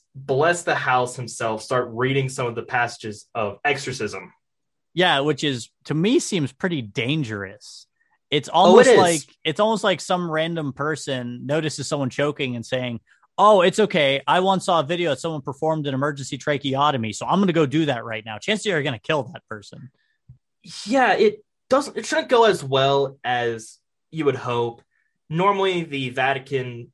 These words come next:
Speaker 1: recommends a cardinal or bishop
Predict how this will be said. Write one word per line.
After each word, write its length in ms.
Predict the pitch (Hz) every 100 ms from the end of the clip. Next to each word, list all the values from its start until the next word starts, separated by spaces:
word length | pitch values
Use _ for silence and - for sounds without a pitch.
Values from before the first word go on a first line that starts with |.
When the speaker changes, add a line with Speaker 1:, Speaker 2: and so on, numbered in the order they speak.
| -
Speaker 1:
recommends 920 | 120 113 - 117 117 113 113 113 - -
a 300 | 107 104 101
cardinal 760 | - 131 127 135 135 135 135 - _ _ _
or 280 | 127 110 -
bishop 560 | 135 131 - 131 127